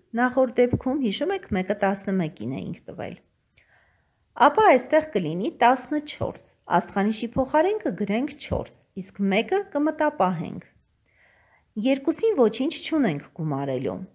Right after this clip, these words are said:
մեկն էլ մտապահած ունեինք, այսինքն երկուսին կավելացնենք մեր մտապահած մեկը և ներքևում կգրենք երեք։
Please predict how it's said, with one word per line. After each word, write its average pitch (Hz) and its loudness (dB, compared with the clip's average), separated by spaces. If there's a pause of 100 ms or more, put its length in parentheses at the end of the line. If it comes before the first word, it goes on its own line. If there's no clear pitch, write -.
(640)
մեկն 202 2
էլ 349 6
մտապահած 190 2
ունեինք, 139 -8 (420)
այսինքն 240 0
երկուսին 320 2
կավելացնենք 247 4
մեր 208 2
մտապահած 156 -2
մեկը 143 -2 (600)
և 202 6
ներքևում 196 0
կգրենք 294 2 (140)
երեք։ 180 0